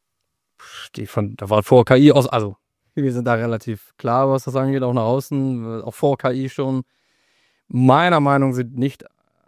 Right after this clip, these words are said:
alle Anbieter, aber die meisten, äh, auf einem falschen Konzept aufgebaut worden, aus einer alten Zeit, sag ich mal. Die stammen vielleicht aus den neunzigern oder Anfang der zweitausender und haben eigentlich eine Papierwelt in das Digitale übertragen, aber, aber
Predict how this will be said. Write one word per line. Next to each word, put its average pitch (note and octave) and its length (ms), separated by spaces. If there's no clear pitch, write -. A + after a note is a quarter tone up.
alle D#3 280
Anbieter, F3 280
aber C#3 100
die C3 60
meisten, A#2+ 1080
äh, G#2 1040
auf G#2+ 280
einem F#2+ 420
falschen A#2 340
Konzept A#2+ 420
aufgebaut B2 680
worden, A#2+ 340
aus A2+ 240
einer A#2+ 100
alten C3 260
Zeit, C3 340
sag C3 160
ich B2+ 120
mal. C3 300
Die A2+ 140
stammen A#2 260
vielleicht A2+ 160
aus G#2 60
den A2+ 100
neunzigern B2+ 500
oder A2+ 120
Anfang A#2 240
der A2 120
zweitausender B2+ 680
und A#2 160
haben A#2 180
eigentlich A#2 220
eine A#2 120
Papierwelt B2+ 640
in A#2+ 80
das A#2 100
Digitale B2 500
übertragen, B2 500
aber, A#2 140
aber A2+ 220